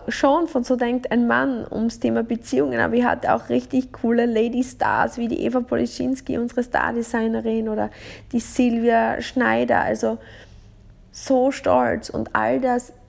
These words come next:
nur aufgrund deines Supports. Und deswegen möchte ich Danke sagen. Zur hundertsten Folge möchte ich dir Danke sagen. Und ich habe mir drei Giveaways überlegt, die ich rausgeben möchte.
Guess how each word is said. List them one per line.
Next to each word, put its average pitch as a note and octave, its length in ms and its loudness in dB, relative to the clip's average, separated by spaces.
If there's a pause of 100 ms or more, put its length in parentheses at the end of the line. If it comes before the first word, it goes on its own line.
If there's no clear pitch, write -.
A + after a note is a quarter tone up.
(100)
nur A3+ 640 0
aufgrund G3+ 340 -4
deines D2 280 -2
Supports. - 560 -4
Und - 100 -4
deswegen A3 300 -2
möchte A3 320 -4
ich G#3+ 160 -6
Danke A3+ 360 -4
sagen. - 460 -6 (400)
Zur A3+ 180 -2
hundertsten D4 460 0
Folge A#3+ 480 0
möchte - 380 -4
ich A3 320 -2
dir A3+ 320 0
Danke A3 400 -4
sagen. G#3+ 500 -2 (540)
Und A3+ 160 -2
ich B3 80 2
habe A#3+ 100 0
mir A#3 120 0
drei A3 680 2
Giveaways G3 720 2
überlegt, G3+ 640 -2 (380)
die A#3+ 80 4
ich A3+ 180 0
rausgeben F#3 540 0
möchte. - 540 -6